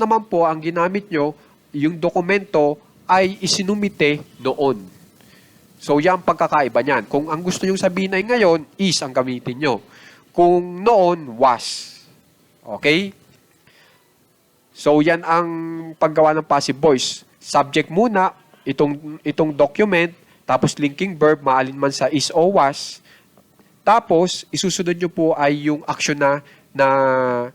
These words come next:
ginawa para dito sa dokumento. At yung nga po ay isinumite. Na itong isinumite, dapat may English nyo yan ng naka-past participle. At ang past participle po para sa isinumite ay submitted. Pag tinignan nyo yan sa dictionary,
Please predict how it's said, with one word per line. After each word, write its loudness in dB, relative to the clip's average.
ginawa 2
para 0
dito -4
sa 0
dokumento. -4
At -6
yung -4
nga 0
po 0
ay -2
isinumite. -2
Na 2
itong 0
isinumite, 0
dapat 2
may 0
English -6
nyo 0
yan 2
ng -8
naka-past -4
participle. -2
At -4
ang -2
past -2
participle -2
po 0
para 2
sa -4
isinumite -2
ay -4
submitted. -2
Pag -6
tinignan -2
nyo -2
yan -2
sa -2
dictionary, -2